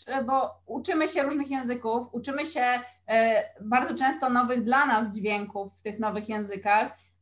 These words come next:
a, a zastanowienie się jakby od tej drugiej strony, jakie właśnie te nasze dźwięki, e, mogą sprawiać problemy, bo, bo to, że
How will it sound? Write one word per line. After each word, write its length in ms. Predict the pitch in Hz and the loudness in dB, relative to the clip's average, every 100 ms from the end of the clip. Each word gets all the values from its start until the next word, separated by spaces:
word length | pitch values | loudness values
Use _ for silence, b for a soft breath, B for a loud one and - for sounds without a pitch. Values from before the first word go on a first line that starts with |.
| - | 0
a, 420 | 214 220 220 220 214 220 | 4 6 6 4 4 2
a 60 | 214 | 2
zastanowienie 640 | 226 247 247 254 277 302 | 0 2 4 2 0 0
się 120 | 262 | 0
jakby 220 | 240 220 | -2 0
od 120 | 240 247 | -4 -2
tej 160 | 233 | -4
drugiej 320 | 226 262 247 | -4 -4 -4
strony, 520 | 262 - 233 226 208 220 254 - | -4 -2 0 2 0 0 -2 -4
jakie 420 | 226 240 247 247 233 | 0 2 2 0 0
właśnie 480 | 233 254 240 240 | 0 0 -4 -6
te 140 | - 220 | -6 0
nasze 360 | 240 320 254 | 0 0 -4
dźwięki, 800 | 202 214 202 220 214 208 254 285 b _ - | -4 -4 -4 -4 -4 -4 -6 -8 b _ -2
e, 400 | 208 208 208 202 226 | 0 2 2 2 4
mogą 300 | 247 247 254 | 4 4 0
sprawiać 480 | - 254 247 262 - 233 240 | 2 2 4 0 -2 -10 -4
problemy, 380 | 233 247 269 233 | 0 2 2 0
bo, 220 | 247 - _ _ - | -4 -6 _ _ -2
bo 100 | 240 | 2
to, 280 | 302 285 254 | 6 6 6
że 280 | 208 196 | 4 2